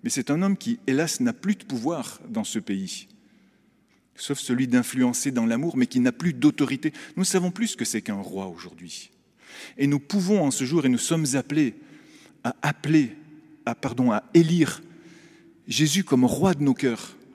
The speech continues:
en transformant notre, notre mentalité et notre vision de qui est roi. Pour cela,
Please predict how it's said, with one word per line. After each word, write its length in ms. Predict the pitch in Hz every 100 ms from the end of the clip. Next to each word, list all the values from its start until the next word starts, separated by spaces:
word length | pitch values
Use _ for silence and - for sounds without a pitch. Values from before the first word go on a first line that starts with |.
| - - - - -
en 120 | 139
transformant 720 | - 190 202 - 160 180 185
notre, 400 | 151 123 - 117
notre 360 | 131 127 - 135
mentalité 720 | 151 170 156 147 135 180 -
et 40 |
notre 320 | 135 123 - 123
vision 480 | 123 160 151 156
de 120 | 123 110
qui 400 | - 127 113 - - - _ _ _ _ _ _ _ _ _ _ _ _ _ _ -
est 80 | 98
roi. 220 | 95 92 - - -
Pour 140 | 139
cela, 200 | 185